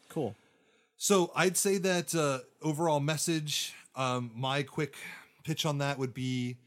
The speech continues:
Speaker 2: this kid has his one dream of getting the B B gun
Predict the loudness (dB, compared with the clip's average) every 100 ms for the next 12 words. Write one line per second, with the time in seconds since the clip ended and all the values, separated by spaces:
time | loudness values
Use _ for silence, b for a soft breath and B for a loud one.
0 | b b b -4 -2 -2 0 2 2 0
1 | -8 -12 -4 -2 0 0 -2 -4 -6 -10
2 | -18 _ -20 -4 -2 -2 0 -2 0 -2
3 | -2 -4 -4 -4 -6 -4 -6 -6 -10 -12
4 | -16